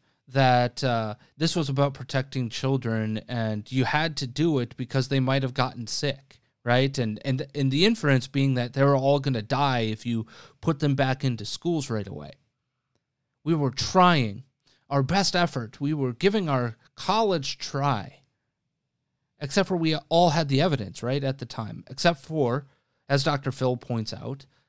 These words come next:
well, we now, we knew all along the health outcomes and, and the long-term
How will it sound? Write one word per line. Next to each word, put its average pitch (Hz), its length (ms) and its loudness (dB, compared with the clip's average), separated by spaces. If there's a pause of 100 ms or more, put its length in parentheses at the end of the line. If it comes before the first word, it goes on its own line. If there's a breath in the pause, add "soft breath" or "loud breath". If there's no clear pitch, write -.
(920)
well, 139 460 2 (300)
we 139 320 -2
now, 156 460 0 (380)
we 131 220 0
knew 143 600 4
all 147 240 4
along 147 400 2
the 127 100 -2
health 120 320 -2
outcomes 117 600 -4
and, 120 320 -6 (200)
and 117 260 -6 (760)
the - 80 -4
long-term 139 880 2